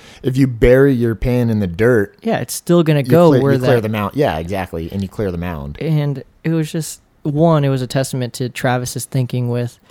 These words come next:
Speaker 2: "Hey, how cool would that be?" 'Cause it's a realistic shot. And he
Speaker 1: Right.
Speaker 2: told us a story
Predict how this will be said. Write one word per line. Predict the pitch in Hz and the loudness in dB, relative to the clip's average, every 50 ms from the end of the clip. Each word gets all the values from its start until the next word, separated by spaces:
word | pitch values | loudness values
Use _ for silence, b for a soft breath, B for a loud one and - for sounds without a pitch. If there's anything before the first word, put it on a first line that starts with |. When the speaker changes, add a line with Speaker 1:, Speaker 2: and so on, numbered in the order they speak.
| b b b _ | b b b _
Speaker 2:
"Hey, | - 143 139 131 | -2 0 0 2
how | 120 131 135 | 2 0 -2
cool | 131 - - 156 143 139 | -2 0 2 2 2 2
would | 139 127 | 2 0
that | 131 131 131 127 127 | 0 0 0 -2 -2
be?" | 131 127 127 123 | -4 -4 -4 -2
'Cause | - - 160 151 | 0 2 2 2
it's | 151 147 | 2 2
a | 143 | 2
realistic | 135 143 156 156 147 147 143 - 139 - | 4 4 4 4 4 4 2 -2 -4 -4
shot. | - - 147 147 143 - | -2 0 0 0 0 0
And | - - | 0 2
he | 110 | 4
Speaker 1:
Right. | 117 160 180 - - - | 4 4 4 2 0 -2
Speaker 2:
told | - - 175 185 226 240 226 | 0 2 4 4 4 4 2
us | 196 - | 2 2
a | - | 0
story | 143 - - - - 180 226 269 247 175 139 127 127 127 139 | -2 -2 -2 -2 -2 -2 0 0 0 2 2 0 0 -2 -6